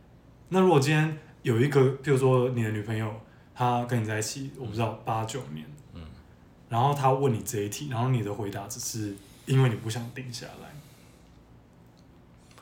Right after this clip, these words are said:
Speaker 2: 可是这个可能交往前就会先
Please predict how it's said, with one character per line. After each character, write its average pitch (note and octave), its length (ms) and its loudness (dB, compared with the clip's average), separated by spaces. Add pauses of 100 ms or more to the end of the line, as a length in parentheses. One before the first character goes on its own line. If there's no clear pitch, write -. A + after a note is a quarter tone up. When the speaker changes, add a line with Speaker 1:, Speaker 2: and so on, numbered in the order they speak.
Speaker 2:
可 - 100 -12
是 C3+ 160 -4
这 C#3+ 120 -2
个 G2+ 140 -2
可 E2 140 -8
能 C#2+ 260 -6 (460)
交 G2 200 -2
往 D2 200 -4
前 C2+ 220 -12
就 C#2 120 -10
会 C#2+ 160 -10
先 C2+ 200 -14